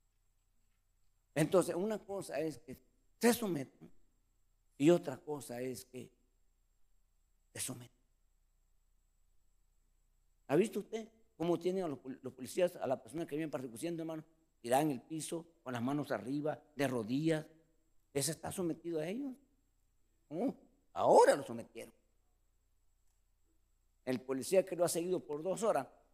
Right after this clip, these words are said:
que tuvo en, en, en, en vilo su vida, estuvo a punto de perder su vida, o puede haber muerto, ahora va frustrado y no siente cuándo empieza a golpearlo. Hermano, aunque ya está sometido.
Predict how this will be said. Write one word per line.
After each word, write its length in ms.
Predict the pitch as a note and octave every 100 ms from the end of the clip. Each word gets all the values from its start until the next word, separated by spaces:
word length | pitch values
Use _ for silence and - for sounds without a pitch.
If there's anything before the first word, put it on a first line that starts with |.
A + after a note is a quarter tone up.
| _
que 100 | C3+
tuvo 320 | - G3 G3+ D3+ B2
en, 300 | C#3 B2+ B2+
en, 220 | C3 B2+ -
en, 340 | C3 A#2 A2+
en 180 | - A#2+
vilo 180 | D#3 G3+
su 160 | - G#3
vida, 360 | F3+ F3+ G3+ - _
estuvo 240 | - _ E3
a 60 |
punto 220 | F#3+ G#3 F3
de 60 |
perder 200 | D#3 D3+
su 60 | D#3+
vida, 120 | F#3
o 200 | D3 A2 - _
puede 160 | C#3
haber 160 | F#3 A#3
muerto, 460 | B3 C4+ C4+ - - _ _ _
ahora 300 | B2+ F#3+ G3
va 120 | F#3
frustrado 720 | D#3+ A3 - - A#3 F#3+ D#3 - -
y 100 | C#3
no 240 | D3+ F3+ G#3
siente 380 | A#3+ A#3+ -
cuándo 300 | - G#3+ A3+
empieza 340 | G#3 G3 A#3 A3
a 20 |
golpearlo. 520 | E3+ D3+ - C#3+ B2+ - _ _ _ _ _ _ _ _ _ _ _ _ _ _ _ _ _ _ _ _ _ - _
Hermano, 360 | D3 E3 G3+
aunque 200 | D#3+ B2+
ya 60 | D#3
está 140 | D3+
sometido. 440 | C#3 C3 A2 B2+